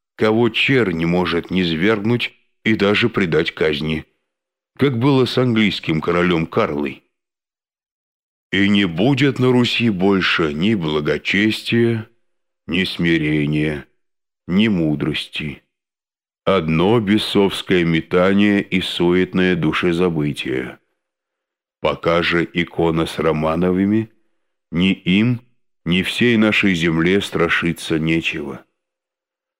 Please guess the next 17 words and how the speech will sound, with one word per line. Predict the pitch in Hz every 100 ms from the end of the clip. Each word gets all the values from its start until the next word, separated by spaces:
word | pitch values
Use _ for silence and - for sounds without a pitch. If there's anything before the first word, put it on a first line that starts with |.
| _ _ -
А | 95
Софья | 92 - 107 110 98 92 90
бесстыдница | 80 90 - - 113 110 85 76 67 - 67 62 - _ _ _ _ _ -
вздумала | 87 87 104 120 113 104
святыню | - 85 95 98 - 107 98 76 73
в | 73
управу | 85 - 95 101 87
на | 87 85
брата | 80 80 78 76 71
волочь. | 65 65 65 64 - - - _ _ _ _ _ _ _ _ _
У | 92 98
нее, | 98 95 104 113
греховодницы, | 87 90 95 - 101 95 110 95 82 71 - 78
на | 87
что | 92 - 107 101
расчет | 95 - - 98 90
был? | 73 71 64 62